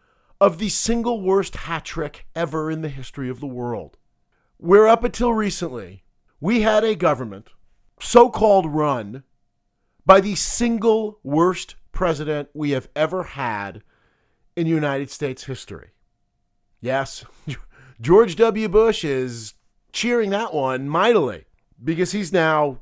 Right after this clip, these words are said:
dropped to second place in worst president ever.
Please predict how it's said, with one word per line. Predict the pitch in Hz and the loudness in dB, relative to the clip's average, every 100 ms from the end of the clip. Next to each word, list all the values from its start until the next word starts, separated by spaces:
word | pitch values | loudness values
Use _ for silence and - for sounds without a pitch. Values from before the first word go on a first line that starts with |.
| - | -4
dropped | 147 123 - | -2 -2 -6
to | 147 | -10
second | - 180 - 113 95 | -2 -2 -2 -8 -8
place | 139 95 76 - _ _ _ | -8 -8 -14 -20 _ _ _
in | 143 | -6
worst | 127 101 - - _ - | -4 -6 -14 -20 _ -8
president | 139 104 101 80 | -8 -8 -12 -14
ever. | 98 95 - | -14 -16 -20